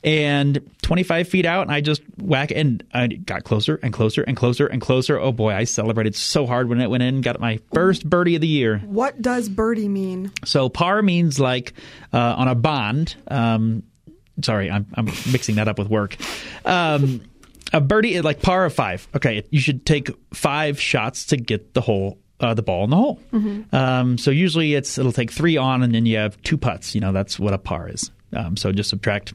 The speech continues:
Speaker 1: you know, two, and then that's how many times you have to get it on the green.
Speaker 2: Mm.
Speaker 1: Like par four, two putts, so you should be able to get on the green in two additional shots.
Speaker 2: Mm-hmm.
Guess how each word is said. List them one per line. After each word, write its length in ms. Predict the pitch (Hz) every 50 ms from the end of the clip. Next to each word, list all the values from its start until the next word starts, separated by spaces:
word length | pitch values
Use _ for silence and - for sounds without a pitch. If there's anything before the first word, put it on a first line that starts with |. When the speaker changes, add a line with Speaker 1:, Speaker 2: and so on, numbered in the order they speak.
| 87
Speaker 1:
you 80 | 87 -
know, 100 | - - - -
two, 340 | - - 151 131 135 135 131
and 100 | 123 107
then 140 | 107 107 107
that's 180 | 104 101 - -
how 100 | 117 107
many 120 | 104 104
times 300 | - 104 95 98 107 113
you 140 | - - 90
have 100 | 90 -
to 80 | 98
get 80 | 98 90
it 60 | - 95
on 80 | 92
the 80 | 87 95
green. 240 | 131 135 104 87 101
Speaker 2:
Mm. 80 | 113 202
Speaker 1:
Like 400 | 196 196 - - - - - -
par 140 | - 104
four, 360 | - - 202 220 220 220 214 214 - - - -
two 140 | - - 233
putts, 340 | - 196 185 180 - - -
so 120 | - -
you 40 | 139
should 280 | - 147 131 117 113 117
be 80 | 123
able 120 | 120 117 120
to 60 | 120
get 100 | 110 104
on 120 | 110 107 110
the 60 | 110
green 260 | 98 101 95 98 101
in 160 | 98 92 90 -
two 440 | - - 120 104 101 98 98 - -
additional 400 | - 95 98 92 - - - -
shots. 380 | - - 131 95 - - - -
Speaker 2:
Mm-hmm. 600 | 214 233 233 214 202 190 196 185 208 196 202